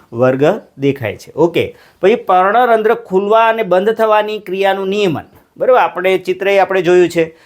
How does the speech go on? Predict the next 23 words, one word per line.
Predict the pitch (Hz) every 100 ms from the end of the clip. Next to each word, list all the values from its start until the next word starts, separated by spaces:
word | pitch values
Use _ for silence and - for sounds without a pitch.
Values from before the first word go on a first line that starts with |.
| _ _
કે | 165
ભાઈ | 165 170 165 165 -
આજુબાજુ | 151 165 175 175 170
બે | 175
રક્ષક | 170 170 185 175
કોષો | - 165 160 143
હોય, | 131 131 131 _ _
એ | 165
પર્ણરંધ્રને, | 165 165 170 185 185 170 156 160 165 180 190 _ -
અ, | 160
ક-, | 160 _ 175 160 151
બંધ | 139 151 180 220
અને | - 160 170 170
ખુલ્લું | 170 170 170
થવા | 160 151
માટે | 151 139 160 185 - -
જવાબદાર | 131 131 127 135 165 190
છે, | - _ - - - _ 123
બરાબર? | 175 254 254 - - _ _ _ _ _ _ _ _ _ _ _ - 170
એ |
તમને | 170 208 220
ખ્યાલ | 220 220
છે | 160 98